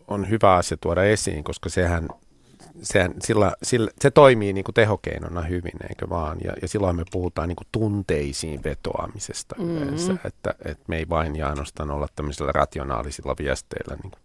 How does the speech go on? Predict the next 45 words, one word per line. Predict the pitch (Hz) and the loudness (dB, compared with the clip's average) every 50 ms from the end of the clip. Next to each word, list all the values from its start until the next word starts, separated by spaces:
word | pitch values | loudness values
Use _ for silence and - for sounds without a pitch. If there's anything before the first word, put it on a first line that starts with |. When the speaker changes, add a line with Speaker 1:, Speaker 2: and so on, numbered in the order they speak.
| - - - | -18 -10 -6
Speaker 1:
liikkeellä, | 85 78 76 - - - - 85 82 - - | -6 -6 -6 -8 -10 -10 -10 -8 -8 -8 -6
vaan | 80 78 80 | -6 -8 -8
me | 82 - - | -8 -10 -10
pyritään | - - - - - 73 71 | -10 -10 -10 -10 -10 -8 -4
vaikuttaa | 71 69 80 - - - - - 80 | -2 -2 -2 -4 -8 -12 -8 -8 -6
niin | 80 80 | -6 -6
kuin | - - - | -10 -12 -10
tunteisiin | - 50 50 50 - - 50 - - - - - 50 50 | -8 -8 -8 -8 -8 -6 -8 -8 -8 -10 -10 -10 -8 -8
ja, | 50 95 - _ - - - - - - - - - - - - _ - | -8 -10 -12 _ -20 -20 -20 -20 -20 -20 -20 -20 -20 -20 -20 -12 _ -4
ja | - | -4
sitä | - 85 - 82 | -2 0 0 0
kautta | - 65 62 - - 85 | 0 0 -2 0 0 2
haluamaan | - 92 92 87 78 78 78 76 73 78 76 76 | 4 4 4 4 2 0 0 0 0 -2 -2 -4
enemmissä | 78 76 73 73 71 71 - - 80 | -4 -6 -6 -6 -8 -8 -8 -6 -4
määrin | 80 82 78 69 - - 62 - | -4 -2 -2 -4 -4 -6 -10 -14
sitä | - - - - 65 | -16 -20 -18 -16 -14
asiaa. | 65 - - - - - - - - - - - - | -14 -14 -14 -16 -18 -20 -18 -18 -18 -18 -16 -12 -6
Speaker 2:
Sä | - 202 | -2 -2
et | 202 - | -2 0
mun | 220 220 226 | 2 4 4
mielestä, | 233 226 190 - - 226 | 4 4 2 2 2 2
Dave, | 196 196 190 175 | 4 4 2 2
vielä | 190 185 - | 2 0 0
ihan | 220 220 220 202 170 165 | 0 2 2 2 4 4
loppuun | 180 - - 165 147 - | 2 2 0 -2 0 0
perustellut | 165 151 151 143 - - 131 131 127 | 0 0 0 -2 -4 -6 -8 -8 -6
sitä, | - 131 - - | -8 -6 -6 -6
että | 131 - 147 | -6 -4 -4
miksi | 151 156 95 | -4 -4 -4
Speaker 1:
Mm. | - | -6
Speaker 2:
sä | - | -6
käytit | - 139 135 131 - 135 - - | -2 0 0 0 0 -4 -6 -4
tätä, | - 139 - 139 139 135 - - - - - - - - - - | -4 -4 -2 -2 -2 -2 -4 -10 -20 -20 -20 -20 -20 -20 -8 -2
tai | - 151 151 - _ - | -2 -2 -2 -2 _ 4
polleasti | 180 175 156 143 131 - - | 4 4 4 2 -2 -4 -6
sanoit | - 165 156 135 - | -4 -4 -2 -4 -4
tuossa | - 139 - - 143 139 | -6 -8 -4 -2 0 0
alussa, | 139 139 139 - - - - | 0 -2 -4 -8 -10 -12 -14
että | - _ _ _ - | -14 _ _ _ -8
te | 135 | -8
olette | 131 - 135 | -6 -6 -6
tämän | - 135 139 139 131 120 | -6 -6 -6 -6 -8 -8
päivän | - 135 139 143 135 143 | -8 -8 -6 -6 -6 -6
hyviksi. | 151 143 135 127 - - - - - - - - - _ _ - | -6 -8 -8 -10 -12 -10 -10 -8 -8 -10 -12 -16 -20 _ _ -6
Speaker 1:
Mm. | 110 104 104 98 92 92 98 | -4 -2 0 0 0 -2 -4